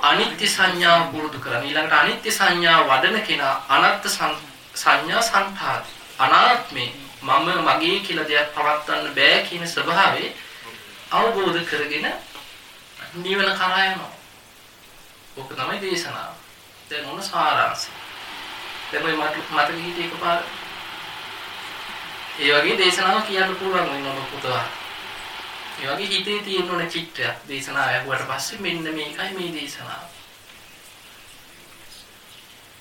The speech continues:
ඒ වගේ පුරුදු කරගන්න තමන්ගේ ජීවිතේ. ඒකෝර මේ දේශනාවෙන් අපිට ගොඩාක් තමන්ගේ ජීවිතයට ගන්න පුළුවන්. ඔබ ගොඩක් භාවනා කරන්න මහන්සි ගන්න.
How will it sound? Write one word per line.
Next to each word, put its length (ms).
ඒ 140
වගේ 280
පුරුදු 300
කරගන්න 380
තමන්ගේ 400
ජීවිතේ. 460
ඒකෝර 260
මේ 220
දේශනාවෙන් 600
අපිට 260
ගොඩාක් 580
තමන්ගේ 420
ජීවිතයට 520
ගන්න 240
පුළුවන්. 260
ඔබ 120
ගොඩක් 340
භාවනා 440
කරන්න 240
මහන්සි 420
ගන්න. 280